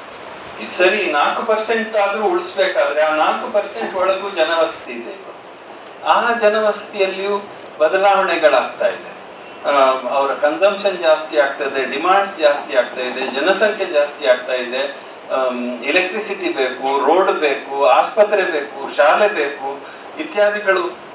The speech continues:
ಅವುಗಳನ್ನೆಲ್ಲ ಈ ನಾಲ್ಕು ಪರ್ಸೆಂಟ್ ಒಳಗೆ ಹಾಕಿದ್ರೆ ಅದು ಉಳಿಯುವುದಿಲ್ಲ. ಹಾಗಾಗಿ ಇದಕ್ಕೆ ಪರಿಹಾರ ಏನು? ಈ ಇಲಾಖೆಯವರು ಮಾತ್ರ ಮೊದಲು ಮಾಡಿದಾಗ,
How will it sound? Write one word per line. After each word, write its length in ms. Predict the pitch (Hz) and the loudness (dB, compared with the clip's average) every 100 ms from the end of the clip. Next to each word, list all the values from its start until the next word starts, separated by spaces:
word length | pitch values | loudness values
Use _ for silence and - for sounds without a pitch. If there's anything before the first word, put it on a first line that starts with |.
| - | 0
ಅವುಗಳನ್ನೆಲ್ಲ 580 | 165 190 202 202 226 294 | 2 4 4 4 4 2
ಈ 180 | 254 | 2
ನಾಲ್ಕು 300 | 220 214 220 | 0 0 0
ಪರ್ಸೆಂಟ್ 380 | 220 214 214 202 | -2 -2 0 0
ಒಳಗೆ 260 | 202 190 185 | 2 2 0
ಹಾಕಿದ್ರೆ 420 | 180 175 175 190 | -2 -4 -2 0
ಅದು 180 | 175 156 | 2 0
ಉಳಿಯುವುದಿಲ್ಲ. 680 | - 175 349 - - - - - - - 185 | -2 -4 -4 -2 0 -2 -6 -16 -18 -8 0
ಹಾಗಾಗಿ 380 | 214 254 247 | 2 2 0
ಇದಕ್ಕೆ 260 | 220 - 190 | -4 -2 0
ಪರಿಹಾರ 500 | 185 208 233 214 185 | 2 2 4 2 2
ಏನು? 380 | 147 - 254 - - - - - - - - | 0 -2 -8 -12 -18 -18 -20 -20 -18 -18 -14
ಈ 220 | - - 208 | -14 -12 -2
ಇಲಾಖೆಯವರು 560 | 240 262 277 254 226 | 2 2 2 2 2
ಮಾತ್ರ 380 | 214 202 196 214 | 4 2 4 2
ಮೊದಲು 380 | 190 190 190 185 | 2 2 0 0
ಮಾಡಿದಾಗ, 640 | 180 175 175 170 160 156 | 2 2 2 2 2 2